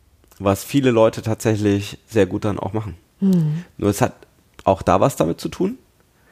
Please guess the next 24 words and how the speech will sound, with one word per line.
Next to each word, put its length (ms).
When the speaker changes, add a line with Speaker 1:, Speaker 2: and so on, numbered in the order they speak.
Speaker 1:
Es 180
war 160
eben 220
diese 220
erste 360
Aufführung 540
vor 500
zweihundert 440
Leuten 340
mit 280
einem 200
kleineren 520
Rahmen 300
noch, 280
mit 200
einfach 360
was, 180
was 200
wäre 140
gewesen, 500
wenn's 300
nicht 140
geklappt 340
hätte? 220